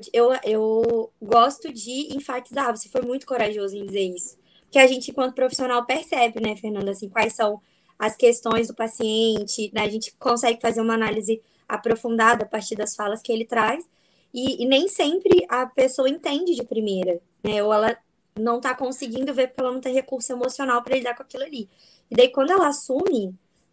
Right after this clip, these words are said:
poxa, é emocionante você ver o processo do crescimento do paciente, né? E pra mim começa com esse passo de coragem. Então,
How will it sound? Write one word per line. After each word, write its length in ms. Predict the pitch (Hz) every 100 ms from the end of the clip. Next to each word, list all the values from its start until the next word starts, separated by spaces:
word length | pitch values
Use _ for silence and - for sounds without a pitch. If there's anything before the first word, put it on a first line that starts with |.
| -
poxa, 360 | 285 415 - 294
é 300 | 240 226 247
emocionante 720 | 262 269 - 330 339 254 -
você 100 | 233
ver 200 | 220 214
o 120 | 214
processo 680 | - 226 220 - 220 - -
do 120 | 190
crescimento 720 | - 247 240 - 240 226 233 233
do 80 |
paciente, 640 | - 233 - 220 196 190 202
né? 140 | 196 _ - - -
E 100 | 233
pra 240 | 240 269 269
mim 180 | 247 262
começa 420 | 294 269 262 269
com 100 | 269
esse 140 | 262
passo 280 | 269 262 240
de 100 | 233
coragem. 500 | - - - 208 202
Então, 300 | 190 196